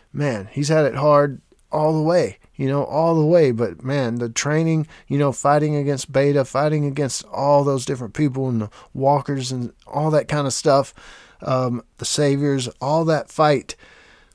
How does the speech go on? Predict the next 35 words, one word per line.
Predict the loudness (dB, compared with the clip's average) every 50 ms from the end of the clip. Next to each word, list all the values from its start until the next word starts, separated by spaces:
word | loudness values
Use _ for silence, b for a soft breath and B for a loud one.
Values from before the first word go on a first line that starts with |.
| b -8
led | 0 2 4 4 4 2
to | 2 0
this | 0 0 -2 -2 -2
moment. | -2 -2 0 0 -2 -2 -6 -8 -8
And | -8 -6 -6 -4 -2
he's | 0 0 0 0 -2
trained | -6 -6 -4 -2 -2 0 0 0 0 0 0
more | 0 0 0 0
than | 0 0 0 0
anybody | 0 0 2 2 2 2 4 4 6
else. | 6 6 6 4 0 -2
You | -2 0
know, | 0 0 0 -2 B B B B B B
you | -2
could | -2 -2 -2 0
say | 0 2 2 4
it's | 2 2 -2 -2
another | 0 2 2 2 4 4 2 2 0 -2 -6 _ _ _ _ _ _ _ _ -6
Rick | 0 4 4 4 4 4 0 -4 -4 0
and | 0 0 0 0 -2 -4
Winslow | -2 -2 0 2 4 4 4 4 4 4 6 6 8 8 6 4 2 -4 _ -2
type | 0 2 2 2 0
moment, | 2 2 4 4 4 2 0 -2 -4 -8
uh, | -6 -2 -2 -2 -2
fighting. | 2 2 4 4 4 4 2 2 0 -2 B B B
He | _ 2
even | 4 4 4 2
says, | 2 2 2 2 2 2 0
you | 0
know, | 0 0
"I'm | 0 -2 -2 -2 0
not | 0 -2 -2 -2
gonna | -2 -2 -2 0
die | 0 0 0 0 0
today," | 0 0 0 2 2 0 0